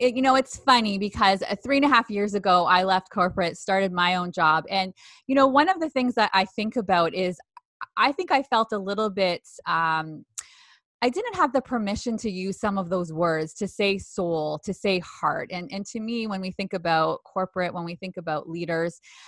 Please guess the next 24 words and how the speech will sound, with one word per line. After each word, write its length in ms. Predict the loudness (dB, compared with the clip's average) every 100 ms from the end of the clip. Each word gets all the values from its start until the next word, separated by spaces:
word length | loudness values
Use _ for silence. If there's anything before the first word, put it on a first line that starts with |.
| -8
that 180 | -2 2
is 220 | 2 0
such 180 | 0 -2
a, 80 | -2 -6
a 60 | -10
huge 320 | -8 -10 -8
part 240 | -2 -2
of, 80 | -2 -4
of 80 | -8 -6
who 120 | -6
we 160 | -2
are 140 | -2 -4
too. 200 | -4 -4
We 100 | -4
need 220 | -6 -8 -8
to 80 |
tap 240 | -6 -6 -6
into 220 | -8 -8
our 120 | -8 -8
soul, 420 | -8 -6 -6 -6
tap 180 | -8 -8
into 220 | -10 -10 -10
our 100 | -10
spirit. 460 | -12 -8 -6 -6